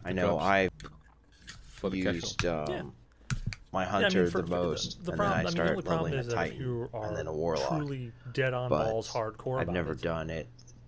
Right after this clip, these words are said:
Speaker 3: you're,
Speaker 1: So you
Speaker 3: you know, you're, you're still getting the drops. It's just that the casual side of it, or making it more accessible to the casual side, has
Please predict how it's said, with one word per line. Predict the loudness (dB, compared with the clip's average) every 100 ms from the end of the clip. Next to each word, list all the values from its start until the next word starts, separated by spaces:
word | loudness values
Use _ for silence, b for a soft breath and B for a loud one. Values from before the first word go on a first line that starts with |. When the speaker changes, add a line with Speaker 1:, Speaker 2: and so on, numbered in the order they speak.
| -18 -10
Speaker 3:
you're, | -2 2 2 2 -2
Speaker 1:
So | -4 -4 -4
you | -6 -12 -20 -6
Speaker 3:
you | -2
know, | -2
you're, | 2 2 4 0 -4 -20 -20 -8
you're | -4 -4
still | 0 0
getting | 2 2 0
the | -6
drops. | -2 -2 -4 -6 -10
It's | -8 -6
just | -6 -4
that | -4 -4 -6
the | -8
casual | -4 -2 -2 -4
side | -4 -4 -4
of |
it, | -6 -6
or |
making | -4 -6 -6
it |
more | -6
accessible | -6 -6 -6 -8
to | -10
the | -8
casual | -6 -6
side, | -4 -4 -4
has | -8 -10